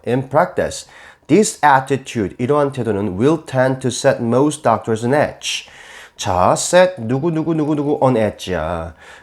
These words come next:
의사 선생님들을 대부분 다 벼랑 끝으로 모는 거죠. 코너로 모는 거예요. 좋은 상황을 만든 게 아닙니다. 대신에 open the discussion with something like. 자, 토론을 좀 하세요.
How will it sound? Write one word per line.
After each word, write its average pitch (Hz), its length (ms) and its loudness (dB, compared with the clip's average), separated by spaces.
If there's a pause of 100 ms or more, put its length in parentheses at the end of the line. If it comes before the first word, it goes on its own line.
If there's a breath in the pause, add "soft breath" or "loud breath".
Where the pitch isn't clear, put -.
의사 143 320 4
선생님들을 160 600 0
대부분 123 400 -2
다 139 180 -2
벼랑 156 320 0
끝으로 160 280 -2
모는 104 280 2
거죠. 87 520 -6
코너로 233 440 2
모는 107 300 0
거예요. 85 500 -8
좋은 151 260 0
상황을 160 420 0
만든 101 260 -2
게 110 80 -4
아닙니다. 87 520 -6 (420 loud breath)
대신에 139 680 2 (260 loud breath)
open 175 340 2
the 170 100 -2
discussion 127 640 -2
with 123 180 -2
something 139 400 -2
like. 135 360 -2 (840 loud breath)
자, 82 460 -8
토론을 208 480 2
좀 151 160 -4
하세요. 98 840 -4